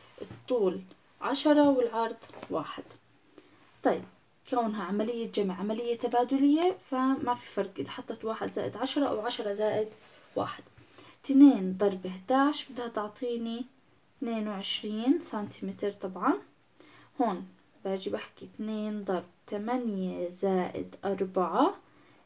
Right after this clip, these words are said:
اتنين ضرب تمانية زائد أربعة اتناش، اتنين ضرب اتناش كيف بحسبها؟ اتنين باتنين أربعة، واتنين بواحد اتنين، أربعة وعشرين سنتيمتر.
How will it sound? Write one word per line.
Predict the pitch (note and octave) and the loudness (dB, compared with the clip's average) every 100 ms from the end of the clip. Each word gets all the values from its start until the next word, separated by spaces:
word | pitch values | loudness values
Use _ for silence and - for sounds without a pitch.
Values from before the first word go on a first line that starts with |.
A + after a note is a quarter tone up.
| _ | _
اتنين | C4+ B3+ A#3 F#3 F3+ | 0 2 4 0 -2
ضرب | F#3+ F#3 - | -2 -2 -4
تمانية | A3+ A3+ B3 A3 | -6 -4 -2 -2
زائد | G3+ G#3 - F#3 - | -2 -2 -2 -4 -4
أربعة | G#3 B3 B3+ | -2 2 2
اتناش، | D4 D#4+ C#4 A3 - - _ _ _ _ | 2 4 4 2 -10 -18 _ _ _ _
اتنين | C4+ C#4 B3+ | 10 10 10
ضرب | A3+ G3 | 4 -2
اتناش | F#3 - G3 G#3 D#4+ G#4+ - | -6 -6 -2 2 2 0 -8
كيف | C#4+ - - | -12 -8 -8
بحسبها؟ | - - G#3+ G3 G#3 G#3 - - _ - | -8 -8 -6 -6 -6 -8 -10 -20 _ 0
اتنين | C4 B3+ G3+ F#3 | 4 4 2 -2
باتنين | G3 - G#3+ G3+ F3+ - - | -4 -4 -4 -2 -4 -4 -4
أربعة، | F#3 F#3 F3 E3 B3+ G4+ - - - - - _ | -4 -2 -4 0 0 0 -6 -18 -18 -20 -20 _
واتنين | G#3 - B3 B3+ G3+ F3 F3+ | -12 -6 0 0 0 -4 -2
بواحد | C4 C#4 D4+ D4 C#4+ C#4+ C4+ C4+ - - - - - - - - _ - - - | 2 6 8 8 6 4 4 2 -4 -20 -20 -20 -20 -20 -20 -20 _ -20 -12 -4
اتنين، | A#3+ D#3+ D3 - | 0 0 -2 0
أربعة | B3+ G3+ F#3 F3+ | 0 0 -4 -8
وعشرين | F#3 - C4 C4 C4 | -8 -4 0 2 2
سنتيمتر. | C4 B3 A3 G#3+ E3 - - | 0 -6 -6 -8 -10 -10 -12